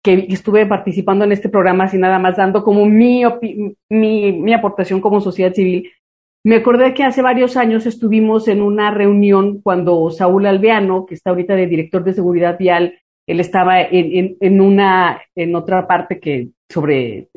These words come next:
temas de seguridad vial, en algo mucho más técnico, y me acuerdo que estábamos en una reunión y había mucha gente del sector salud,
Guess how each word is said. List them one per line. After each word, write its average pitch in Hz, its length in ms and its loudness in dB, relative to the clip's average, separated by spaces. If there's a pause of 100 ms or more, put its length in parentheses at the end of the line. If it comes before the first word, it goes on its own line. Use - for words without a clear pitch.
(140)
temas 190 220 0
de 202 60 -4
seguridad 165 440 -2
vial, 175 300 2
en 170 60 -4
algo 160 220 -2
mucho 160 300 -6
más 156 200 -2
técnico, 196 680 -4 (520)
y 214 100 2
me 220 80 6
acuerdo 247 420 2
que 254 80 -4
estábamos 254 380 -2
en 247 100 0
una 240 100 2
reunión 247 720 0
y 233 120 2
había 233 180 2
mucha 269 260 0
gente 240 560 -2
del 190 720 2
sector 208 380 -2
salud, 226 420 2